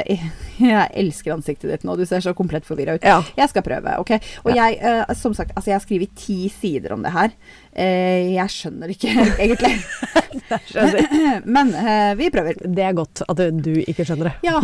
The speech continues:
Speaker 2: <laughs> Jeg skal
Speaker 1: Jeg har
Speaker 2: prøve å
Speaker 1: faktisk brukt
Speaker 2: formidle
Speaker 1: noen
Speaker 2: det her.
Speaker 1: timer, altså,
Speaker 2: Ja,
Speaker 1: men,
Speaker 2: det
Speaker 1: eh, ja. Takk.
Speaker 2: Ja,
Speaker 1: Takk.
Speaker 2: det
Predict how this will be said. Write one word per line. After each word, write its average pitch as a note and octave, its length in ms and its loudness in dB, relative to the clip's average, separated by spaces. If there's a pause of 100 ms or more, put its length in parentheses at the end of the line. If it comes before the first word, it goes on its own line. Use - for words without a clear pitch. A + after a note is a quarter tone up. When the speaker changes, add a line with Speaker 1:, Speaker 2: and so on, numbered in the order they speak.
(140)
Speaker 2:
<laughs> - 140 -16
Jeg E3 180 2
skal G#3 180 2
Speaker 1:
Jeg A#3+ 80 4
har - 80 4
Speaker 2:
prøve F3+ 100 4
å D#3+ 40 -4
Speaker 1:
faktisk - 20 -2
brukt - 20 -2
Speaker 2:
formidle E3 460 2
Speaker 1:
noen D#3+ 80 4
Speaker 2:
det E3 80 0
her. E3+ 80 0
Speaker 1:
timer, D4+ 380 4
altså, - 180 2
Speaker 2:
Ja, B3 60 4
Speaker 1:
men, E4+ 120 6
Speaker 2:
det G#4 140 4
Speaker 1:
eh, C4 160 0
ja. F4 100 2 (920)
Takk. - 360 -2
Speaker 2:
Ja, C#4+ 220 8 (300)
Speaker 1:
Takk. C4+ 220 0
Speaker 2:
det C4+ 100 8